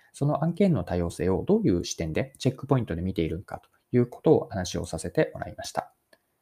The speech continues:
まあ、最後にまとめとして、仕事の多様性を見る五つの視点、もう一度言っておきます。一つ目はクライアント企業、一社だけではなくて複数社があるといいなと思っていて、二つ目は専門領域です。まあ、活用するその案件に対して使っていく自分の専門スキルも、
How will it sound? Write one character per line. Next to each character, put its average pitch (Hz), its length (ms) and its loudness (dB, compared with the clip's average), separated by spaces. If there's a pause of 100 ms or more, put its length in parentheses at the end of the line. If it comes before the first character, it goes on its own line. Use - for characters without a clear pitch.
(240)
ま - 60 0
あ、 - 40 2
最 214 140 4
後 196 80 6
に 110 80 2
ま 90 140 2
と 117 100 2
め 131 100 4
と - 100 -4
し - 80 -10
て、 90 240 0
仕 - 140 -6
事 135 180 2
の 147 120 0
多 139 120 2
様 127 180 6
性 127 200 2
を 117 60 4
見 117 120 2
る 87 120 0
五 - 180 0
つ 135 60 -6
の 82 140 -4
視 - 100 -14
点、 85 200 -4
も 98 120 -2
う 95 40 -2
一 92 140 -4
度 90 200 -2 (440)
言 - 100 -12
っ - 20 -20
て - 220 -6
お - 60 -20
き - 120 -20
ま - 80 -12
す。 - 240 -8 (680)
一 - 160 0
つ 196 100 2
目 190 100 6
は 90 140 4
ク - 100 -4
ラ 110 100 6
イ - 20 6
ア 117 40 6
ン 117 60 2
ト 120 80 2
企 107 180 2
業、 80 220 -2 (240)
一 - 60 2
社 139 160 4
だ 85 120 0
け 120 120 0
で 92 60 0
は 80 60 -2
な 80 80 -8
く - 80 -16
て 113 180 0
複 - 180 -2
数 139 160 0
社 92 160 -4
が 78 100 -4
あ 80 40 -2
る 82 80 -4
と 76 100 -8
い 76 80 -4
い 80 40 -8
な 76 140 -10
と - 120 -18
思 87 100 -14
っ - 20 -20
て - 160 -16
い 80 60 -14
て、 - 260 -6 (220)
二 147 160 2
つ - 100 -2
目 170 100 4
は 85 100 0
専 117 200 0
門 110 240 -2
領 101 160 0
域 - 140 -10
で - 80 -14
す。 - 220 -8 (200)
ま - 60 -4
あ、 - 20 0
活 135 240 2
用 160 100 6
す 160 120 2
る 147 160 4
そ 139 120 -2
の 135 180 2
案 156 120 2
件 160 140 2
に 87 100 -2
対 78 180 -4
し - 80 -12
て 85 180 -2
使 - 180 -4
っ 127 120 -2
て 120 120 2
い 117 60 0
く - 40 0
自 110 180 2
分 123 160 2
の 120 100 0
専 123 220 0
門 117 140 0
ス - 80 -10
キ 117 100 0
ル 82 80 -2
も、 87 220 -4